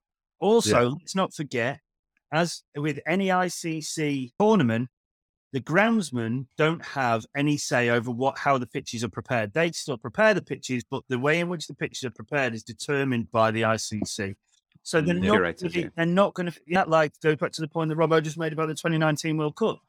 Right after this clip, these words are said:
Speaker 1: That final at Lords was played on an absolute, you know, snake pit, green seamer, doing all sorts, because that wasn't, you know,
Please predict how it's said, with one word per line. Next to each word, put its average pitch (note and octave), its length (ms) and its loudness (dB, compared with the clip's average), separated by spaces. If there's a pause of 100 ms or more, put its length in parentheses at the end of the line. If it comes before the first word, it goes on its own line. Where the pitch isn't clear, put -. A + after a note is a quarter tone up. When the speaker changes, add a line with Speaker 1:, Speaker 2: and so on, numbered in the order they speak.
(120)
Speaker 1:
That F#3+ 160 0
final F#3 480 2
at A#2+ 80 -4
Lords D3 360 2
was D3 140 -8
played D#3+ 240 0
on D3+ 100 4
an D3 220 0
absolute, D#3 720 -2 (380)
you D3+ 80 -2
know, C3 120 2
snake F#3 540 -2
pit, A2+ 280 -4 (180)
green D#3 300 2
seamer, C#3 540 2
doing D3 260 2
all G3+ 180 0
sorts, G#2 540 -10 (360)
because E3+ 340 2
that F#3 140 4
wasn't, E3+ 380 0
you D#3+ 60 -4
know, A#2+ 260 -4